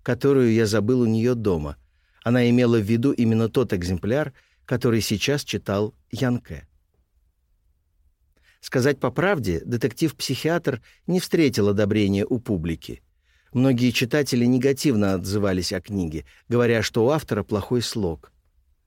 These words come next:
Я и сам не был вполне доволен произведением. Подойдя к столу,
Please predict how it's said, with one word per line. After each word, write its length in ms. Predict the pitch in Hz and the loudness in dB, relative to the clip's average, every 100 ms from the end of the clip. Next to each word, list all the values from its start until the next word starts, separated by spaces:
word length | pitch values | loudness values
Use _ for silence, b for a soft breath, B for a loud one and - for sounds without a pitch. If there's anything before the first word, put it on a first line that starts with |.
| _ _ 151 | _ _ -2
Я 160 | 170 | 0
и 60 | 160 | 2
сам 340 | - 147 110 | 2 2 2
не 140 | 107 90 | 2 0
был 140 | 90 | -2
вполне 400 | - 98 98 95 | -2 -2 0 -2
доволен 400 | 95 95 90 85 | -2 -2 -2 -4
произведением. 920 | - 92 90 101 87 80 71 65 69 _ _ _ _ _ _ _ _ | -4 -6 -4 -6 -6 -6 -8 -12 -16 _ _ _ _ _ _ _ _
Подойдя 400 | 127 131 117 123 | -2 0 2 0
к 60 | - | -2
столу, 500 | - 110 139 160 | 0 2 2 0